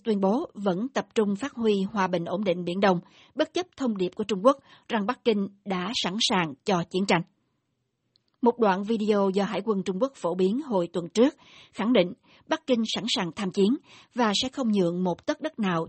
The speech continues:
cho ngoại bang. Truyền thông Philippines dẫn lời phó phát ngôn nhân của Tổng thống Philippines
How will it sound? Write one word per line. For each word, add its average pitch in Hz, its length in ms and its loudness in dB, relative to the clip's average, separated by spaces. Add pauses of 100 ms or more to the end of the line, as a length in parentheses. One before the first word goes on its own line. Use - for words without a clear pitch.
cho 180 220 0
ngoại 175 260 -6
bang. 185 180 2 (1000)
Truyền 240 160 2
thông 254 180 -2
Philippines 226 520 -2
dẫn 190 240 -2
lời 185 240 0
phó 220 240 -4
phát 311 200 -8
ngôn 196 140 -2
nhân 185 200 -2
của - 100 -6
Tổng 180 200 -6
thống 214 220 -6
Philippines 185 460 -2